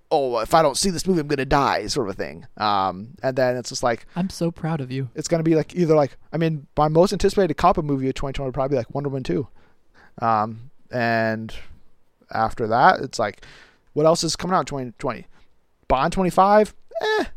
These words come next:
Speaker 1: we'll see about it. We'll talk about it in the flyby. Uh, you know, I'm, Nolan's next movie is probably gonna be, like, my number two at this point, number three. Like,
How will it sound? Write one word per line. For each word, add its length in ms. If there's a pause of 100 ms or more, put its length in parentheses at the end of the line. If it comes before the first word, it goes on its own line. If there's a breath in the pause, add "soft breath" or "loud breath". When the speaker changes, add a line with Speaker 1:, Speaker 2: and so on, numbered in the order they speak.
(160)
Speaker 1:
we'll 100
see 200
about 240
it. 60
We'll 100
talk 180
about 180
it 40
in 40
the 60
flyby. 500 (260 soft breath)
Uh, 500 (320)
you 100
know, 120 (240)
I'm, 200 (120)
Nolan's 440
next 180
movie 260
is 160
probably 320
gonna 140
be, 100
like, 140
my 100
number 160
two 220
at 60
this 120
point, 260
number 240
three. 300
Like, 240